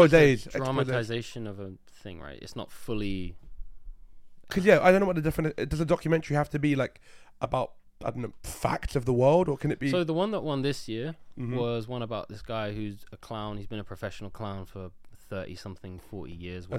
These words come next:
Speaker 1: whatever. It's just generally, like, wh-, what the art of clowning is, blah, blah, blah, et cetera. It was just him.
Speaker 2: You, people pay people to be clowns?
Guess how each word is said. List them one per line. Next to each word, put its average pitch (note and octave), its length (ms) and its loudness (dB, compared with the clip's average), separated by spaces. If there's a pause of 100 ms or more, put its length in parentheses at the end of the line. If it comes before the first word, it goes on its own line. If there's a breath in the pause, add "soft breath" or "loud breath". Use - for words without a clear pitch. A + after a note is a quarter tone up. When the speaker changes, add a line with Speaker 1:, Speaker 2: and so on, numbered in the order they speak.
Speaker 1:
whatever. G#2 220 -6
It's F2 120 -14
just - 200 -16
generally, F#2 380 -10
like, F2 180 -10 (440)
wh-, - 160 -16
what G2+ 200 -10
the G2 100 -6
art G2+ 180 -4
of F#2+ 160 -16
clowning F#2+ 460 -8
is, G2+ 460 -4
blah, F2 260 -14
blah, E2+ 140 -12
blah, G2 240 -10
et F#2 120 -14
cetera. G2+ 320 -12
It F2+ 40 -12
was G2+ 100 -14
just - 160 -14
him. G2+ 380 -8
Speaker 2:
You, F#3 160 4 (180)
people A3 240 2
pay D3+ 260 4
people F3 240 0
to D#3 80 -4
be C#3+ 80 2
clowns? C#3+ 480 2